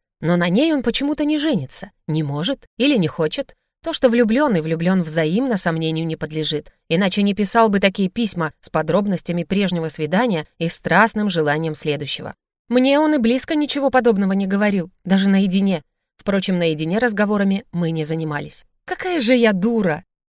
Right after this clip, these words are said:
Письмо я аккуратно положила на стол и на него сложила всё с верхней полки. Кристалла там тоже не было. Тогда я начала перебирать остальные бумаги. Зачем? Сама не знаю. Остальные это письма Анри наверняка давно ушли к адресату.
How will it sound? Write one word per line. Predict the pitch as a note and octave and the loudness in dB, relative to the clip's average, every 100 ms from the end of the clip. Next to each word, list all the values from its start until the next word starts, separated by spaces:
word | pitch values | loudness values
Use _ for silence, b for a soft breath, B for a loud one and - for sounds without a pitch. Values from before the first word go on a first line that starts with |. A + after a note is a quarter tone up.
| _ _ _ | _ _ _
Письмо | A3 C#4 D#4+ | -2 2 4
я | C4+ | 4
аккуратно | F#3+ G#3+ G#3+ G#3+ | 4 2 2 2
положила | F#3 E3 E3 F3+ E3+ | 2 2 0 0 -2
на | D#3 | -2
стол | D3 - F#3 B3+ | -6 -2 0 2
и | |
на | G3 E3 | 2 2
него | D#3 F3+ | 0 -2
сложила | F#3+ E3 D#3 E3 D3 | 0 -2 0 0 0
всё | - - G#3 | -4 -4 -2
с | - | -2
верхней | C#3+ C#3 D#3 | -2 -4 -6
полки. | D3+ D3+ C3+ - D3+ - _ | -4 -4 -6 -6 -12 -12 _
Кристалла | - E3+ - F#3 B3+ | -6 -4 2 4 4
там | A3+ A3 | 0 0
тоже | A#3 E3 D3 | -2 -2 -2
не | C#3+ | -4
было. | C#3+ D3 D#3+ _ _ _ | -8 -10 -12 _ _ _
Тогда | D3+ F3+ | -4 0
я | D#4 | 0
начала | C#4+ - B3+ | -2 -2 0
перебирать | B3 A3+ G3 A3 G#3+ | 2 2 2 0 -2
остальные | G3 G#3+ A3 E3+ | -2 -2 0 -2
бумаги. | D3 C#3+ C3+ - - _ | -4 -6 -10 -14 -20 _
Зачем? | C#3 D3 - B3 D#4 _ _ | -8 -8 -2 -2 -2 _ _
Сама | - G#3+ E3 | 0 2 2
не | C#3+ | -4
знаю. | C#3 C#3+ D3+ - _ _ | -6 -6 -8 -14 _ _
Остальные | F#3 A3 G#3+ G#3+ | 0 2 4 4
это | G#3+ F#3 | 2 0
письма | G#3 F#3+ F3 | -2 0 0
Анри | F3 F#3 F3+ | 2 2 2
наверняка | F3 F3+ F#3 F3+ | 2 2 2 0
давно | A#3 F3 F3 | 0 0 0
ушли | E3+ - E3+ | -2 -4 -4
к | E3+ | -2
адресату. | E3+ G3+ - D#3 - | -2 -2 -2 -4 -8